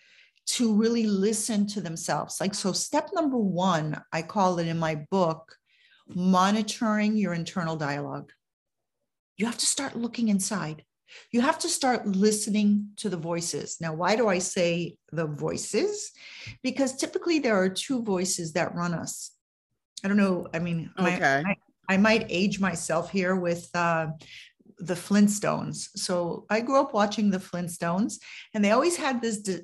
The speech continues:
Speaker 1: depiction of the little white angel sitting on
Speaker 2: Right, right.
Speaker 1: red, right? Or Barney's right shoulder and the little red cartoon devil sitting on their left shoulder.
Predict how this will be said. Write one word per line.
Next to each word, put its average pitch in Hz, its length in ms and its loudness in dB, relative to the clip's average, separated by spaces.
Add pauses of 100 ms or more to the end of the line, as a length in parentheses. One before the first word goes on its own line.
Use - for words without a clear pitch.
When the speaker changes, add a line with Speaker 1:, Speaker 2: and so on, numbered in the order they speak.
Speaker 1:
depiction 202 640 0
of 175 200 0 (440)
the 170 140 0
little 202 500 0
white 185 600 0
angel 202 340 2
sitting 196 480 -2
on 180 500 -2 (120)
Speaker 2:
Right, 170 580 6
right. 175 180 4
Speaker 1:
red, 156 560 6 (840)
right? 226 460 6
Or 208 160 4
Barney's 214 520 2
right 208 220 2
shoulder 262 320 -2
and 226 100 -2
the 220 60 -2
little 226 160 0
red 233 300 -2
cartoon 214 480 -2
devil 196 320 0
sitting 202 320 0
on 208 240 4
their 170 220 4
left 196 280 -2
shoulder. 311 400 0